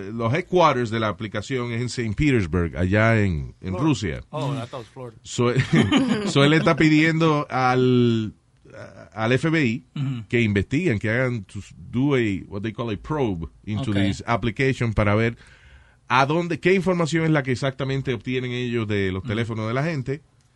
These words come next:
Speaker 1: y quién es el que está detrás de esta organización.
Speaker 3: Ok, pero ¿y qué es lo que va a hacer eso? Like, se, se, a mí no va a hacer nada porque, ok, la gente ya bajó la aplicación,
Speaker 1: Well,
Speaker 3: ya lo
Speaker 1: acuérdate,
Speaker 3: usó.
Speaker 1: acuérdate que hay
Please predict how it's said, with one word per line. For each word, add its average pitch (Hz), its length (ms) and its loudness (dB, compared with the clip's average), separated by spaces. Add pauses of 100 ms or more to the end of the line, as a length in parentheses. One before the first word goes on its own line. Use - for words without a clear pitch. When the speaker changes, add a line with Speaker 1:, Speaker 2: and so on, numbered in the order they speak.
(360)
Speaker 1:
y 101 400 -2
quién 131 320 0
es 131 100 2
el 127 120 -2
que 113 80 -2
está 110 480 -2
detrás 98 420 -6
de 90 160 -6
esta 85 160 -10
organización. 73 480 -12 (360)
Speaker 3:
Ok, 143 120 -8 (100)
pero 151 160 -8
¿y 147 120 -10
qué 180 120 -4
es 180 40 0
lo 180 100 -2
que 170 80 -6
va 170 80 -2
a - 20 -2
hacer 165 220 -8
eso? 135 280 -12 (640)
Like, 117 180 -10 (480)
se, 160 160 -2 (160)
se, 156 100 -2
a - 20 0
mí 196 160 2
no 233 120 4
va 196 60 4
a 180 40 4
hacer 160 220 -2
nada 233 260 2
porque, 147 220 -2
ok, 156 140 -4 (200)
la 139 160 -6
gente 180 300 -4
ya 160 100 0
bajó 156 240 0
la 165 60 -2
aplicación, 151 580 0
Speaker 1:
Well, 151 80 -8
Speaker 3:
ya 139 100 -2
lo 143 60 -2
Speaker 1:
acuérdate, 175 460 2
Speaker 3:
usó. 151 100 -4
Speaker 1:
acuérdate 175 460 2
que 170 160 2
hay 170 480 2